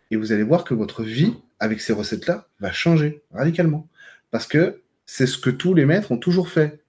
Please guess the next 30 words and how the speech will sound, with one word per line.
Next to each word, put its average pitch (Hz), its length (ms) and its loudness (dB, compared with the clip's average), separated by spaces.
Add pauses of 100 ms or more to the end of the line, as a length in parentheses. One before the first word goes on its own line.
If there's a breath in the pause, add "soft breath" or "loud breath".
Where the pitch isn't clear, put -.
(520)
Et, 95 160 -6
euh, 95 480 0
moi, 143 220 4
quand 113 120 2
je 110 80 -4
vois 117 280 4
qu'un 104 140 -4
mec, 123 300 0
euh, 95 460 0
a 95 80 0
réussi 101 340 -2
à 101 80 2
faire 101 160 -2
un 101 60 -6
truc, 190 260 0
euh, 104 240 0
je 101 80 -10
regarde 101 300 -4
comment, 143 280 0
co-, 98 200 -2
comment 110 180 2
il 104 100 4
a 95 60 0
fait, 226 140 2
puis 113 100 -2
après, 160 180 2
je 160 40 4
le 151 80 6
refais, 123 200 -2
hein. 131 120 -6